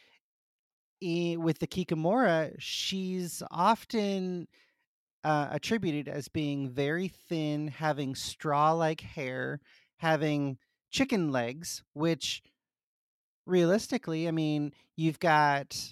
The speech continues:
like, scarecrow legs, which are usually made of sticks that are stuffed with hay.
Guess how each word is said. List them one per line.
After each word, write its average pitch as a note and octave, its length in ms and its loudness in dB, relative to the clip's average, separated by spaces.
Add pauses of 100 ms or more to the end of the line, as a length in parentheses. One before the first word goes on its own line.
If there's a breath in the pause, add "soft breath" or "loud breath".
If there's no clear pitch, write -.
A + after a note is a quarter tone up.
(240)
like, D3 160 -4
scarecrow F3 600 2
legs, D3 320 -4
which E3 160 -6
are D#3 60 -2
usually D#3+ 600 -4
made C#3 300 -6
of B2 460 -4
sticks - 600 -4
that C3+ 120 -4
are C3+ 80 -2
stuffed - 380 -6
with A#2 140 -8
hay. E3 400 -2